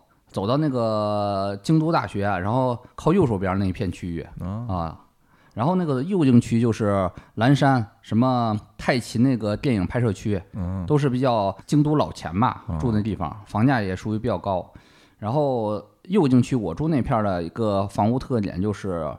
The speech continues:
Speaker 1: 啊，出售土地不多。
Speaker 2: 嗯。
Speaker 1: 因为都是那种的比较有米的日本人在那儿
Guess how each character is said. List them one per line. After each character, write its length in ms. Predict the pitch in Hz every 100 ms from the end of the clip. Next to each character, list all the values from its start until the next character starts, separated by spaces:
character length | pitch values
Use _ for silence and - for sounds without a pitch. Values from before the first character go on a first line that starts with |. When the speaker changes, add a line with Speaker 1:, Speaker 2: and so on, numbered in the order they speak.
| -
Speaker 1:
啊， 260 | 113 104 98
出 220 | - 147
售 200 | 156 135
土 320 | 117 - -
地 140 | 101 127
不 140 | 135
多。 360 | 131 127 - - - - - -
Speaker 2:
嗯。 300 | 92 78 87
Speaker 1:
因 160 | 147
为 100 | 170
都 140 | 165 170
是 140 | 160
那 120 | 151
种 200 | 143 98
的 280 | 92 117 117 110 - _ _ _ _
比 260 | 123 143 175
较 960 | 151 117 123 123 120 117 110 104 92 82
有 180 | 113 151
米 380 | 170 120 69 71
的 160 | 101
日 120 | 143
本 140 | 127 90
人 340 | 80 69 58 -
在 100 |
那 60 |
儿 40 | 101